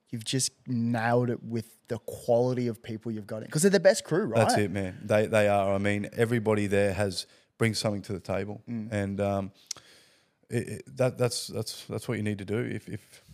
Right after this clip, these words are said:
Speaker 2: again, if you align yourself with people that don't have passion, don't wanna get up in the morning and do their thing, then you, you're probably not gonna get there, unfortunately.
Speaker 1: Does that make it easier to go on, like, a weekend, like, you're on a Yamba this weekend? Does that,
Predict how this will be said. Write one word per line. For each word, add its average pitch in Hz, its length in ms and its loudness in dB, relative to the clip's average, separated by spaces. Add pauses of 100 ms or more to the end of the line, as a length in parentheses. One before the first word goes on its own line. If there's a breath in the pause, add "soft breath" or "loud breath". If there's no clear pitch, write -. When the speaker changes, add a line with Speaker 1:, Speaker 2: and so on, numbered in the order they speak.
(140)
Speaker 2:
again, 110 320 -4
if 104 120 -6
you 104 80 -2
align 107 280 -2
yourself 101 300 -4
with 98 100 -14
people 104 320 -4
that - 320 -10
don't 104 200 0
have 104 180 -4
passion, 98 360 -4
don't 104 200 -2
wanna 104 140 -6
get 104 160 -6
up 101 100 -4
in 113 60 -16
the 110 60 -10
morning 101 260 -6
and 98 80 -10
do 101 120 -4
their 98 140 -6
thing, 110 340 -4
then 101 200 -6 (760 loud breath)
you, - 240 -10
you're 110 140 -6
probably 110 280 -2
not 104 140 -4
gonna 98 140 -8
get - 180 -12
there, 110 180 -6
unfortunately. - 480 -12
Speaker 1:
Does 139 120 2
that 160 120 4
make 196 140 2
it 185 120 0
easier 131 300 -2
to 127 80 -2
go 120 220 2
on, 120 160 0
like, 117 180 -4
a 123 80 -2
weekend, 113 420 -4
like, 107 120 -8
you're 120 120 -4
on 117 100 -2
a - 20 -4
Yamba 107 320 -8
this 110 180 -8
weekend? 117 280 -8
Does 113 100 0
that, 127 80 2